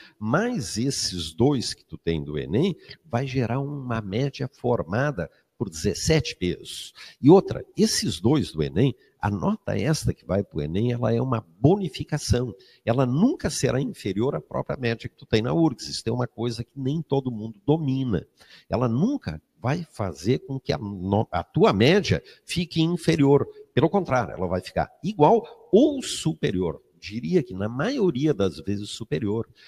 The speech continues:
E para cursos de alta concorrência, fica muito difícil ingressar. Impossível, nada é.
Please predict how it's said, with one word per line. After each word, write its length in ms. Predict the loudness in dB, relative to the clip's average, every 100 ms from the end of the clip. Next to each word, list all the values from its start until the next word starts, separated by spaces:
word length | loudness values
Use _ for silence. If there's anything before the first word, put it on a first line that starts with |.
| -20 -4 4
E 240 | 6 4 0 _ -6
para 120 | -6
cursos 560 | -4 -4 -4 -6 -10
de 200 | -6 0
alta 360 | 6 6 6 0
concorrência, 1040 | -2 -6 -6 -8 -4 -2 0 -2 -6 -12 _ _ _ _ _ _ _
fica 240 | -8 -6 -6
muito 400 | -2 0 0 -2
difícil 500 | -12 -12 -10 -8 -10 -12 -20
ingressar. 580 | -16 -8 -8 -8 -10 -16
Impossível, 680 | -18 -14 -10 -8 -6 -6 -8 -8
nada 440 | -10 -8 -6 -4
é. 180 | -4